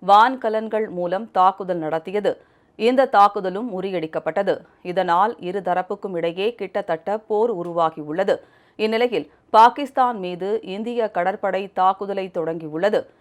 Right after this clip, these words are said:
இந்திய கடற்படை போர் கப்பல்கள் அரபிக்கடலில் இருந்து பாகிஸ்தான் துறைமுகம் மீது தாக்குதல் நடத்தின. ராஜஸ்தான் மாநிலம் ஜெய்சல்மீர் பகுதியில் பாகிஸ்தான் போர் வானூர்தி நேற்று சுட்டு வீழ்த்தப்பட்டது.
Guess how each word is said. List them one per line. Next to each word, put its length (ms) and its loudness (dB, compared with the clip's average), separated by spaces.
இந்திய 460 2
கடற்படை 580 0
போர் 340 -2
கப்பல்கள் 600 -2
அரபிக்கடலில் 840 -2
இருந்து 360 -4
பாகிஸ்தான் 760 -2
துறைமுகம் 480 -6
மீது 360 -6
தாக்குதல் 500 0
நடத்தின. 460 -2
ராஜஸ்தான் 800 6
மாநிலம் 480 -2
ஜெய்சல்மீர் 640 -6
பகுதியில் 520 -6
பாகிஸ்தான் 680 0
போர் 300 -4
வானூர்தி 680 -4
நேற்று 400 -8
சுட்டு 300 -8
வீழ்த்தப்பட்டது. 680 -4